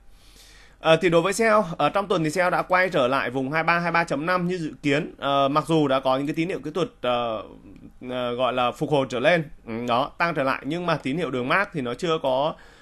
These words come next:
ờ, quay lại pha xu hướng xanh. Đây các anh chị, pha xu hướng xanh. Chính vậy nên là cái xu hướng tuần tới thì nó sẽ tiếp tục ở vùng hai ba, hai ba chấm năm. Chúng ta lưu ý, và trong trường hợp nếu như thủng vùng hai ba chấm năm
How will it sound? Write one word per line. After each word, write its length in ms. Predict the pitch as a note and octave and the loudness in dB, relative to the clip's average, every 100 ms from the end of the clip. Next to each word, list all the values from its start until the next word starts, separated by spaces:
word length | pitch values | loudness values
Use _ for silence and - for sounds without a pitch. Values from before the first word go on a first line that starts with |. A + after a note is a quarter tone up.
| - - | -18 -4
ờ, 180 | B2 B2 | -2 4
quay 160 | E3+ E3+ | 6 6
lại 220 | D3+ - | 4 -2
pha 240 | - D#3 | 0 0
xu 140 | D#3+ E3+ | 0 -2
hướng 200 | C3+ D3 | -2 0
xanh. 220 | F#3 E3+ - - | 0 -2 -6 -8
Đây 100 | C3+ | -4
các 80 | D#3 | -2
anh 60 | |
chị, 160 | D#3 F3 | -4 -8
pha 160 | - C3+ | -8 -8
xu 80 | D3 | -6
hướng 160 | C3 | -8
xanh. 180 | C#3+ E3 D#3 - - - - | -2 -4 -4 -12 -20 -20 -4
Chính 180 | E3 | 0
vậy 140 | G3+ E3 | 2 2
nên 180 | F3+ F3+ | 2 2
là 100 | D3+ | 0
cái 160 | C#3+ | -2
xu 180 | C#3+ F3+ | -2 0
hướng 140 | D#3 | 0
tuần 160 | D#3+ D3 | 0 0
tới 260 | C3+ C3+ E3+ | 2 2 2
thì 220 | E3 C#3 | 0 2
nó 160 | B2 | 0
sẽ 140 | B2+ D3 | -2 -2
tiếp 160 | C#3+ - | -2 0
tục 200 | D3+ - | -2 -2
ở 120 | A#2+ | -6
vùng 160 | A#2 B2 | -6 -4
hai 120 | D3+ | 0
ba, 100 | D#3+ | 0
hai 80 | D#3+ | 2
ba 120 | D#3 | 0
chấm 200 | D3+ B2+ | 0 0
năm. 160 | F3+ E3+ - - - - - _ - - | 0 0 -6 -16 -20 -20 -20 _ -16 -12
Chúng 140 | - C3+ | -6 -2
ta 100 | E3+ | 0
lưu 160 | E3 | 2
ý, 200 | D3+ E3 B2+ | 2 0 0
và 140 | C3+ | -2
trong 220 | C3+ G3 | 0 0
trường 160 | G3 D#3 | 0 2
hợp 160 | C#3+ C#3 | 0 0
nếu 180 | B2+ | -4
như 120 | D3+ F3+ | -4 -4
thủng 220 | F3 A2+ | -6 -4
vùng 160 | A2 | -6
hai 140 | C3 D3+ | -4 0
ba 120 | D3+ | 0
chấm 180 | D3+ C3+ | -2 -4
năm 180 | E3+ | -4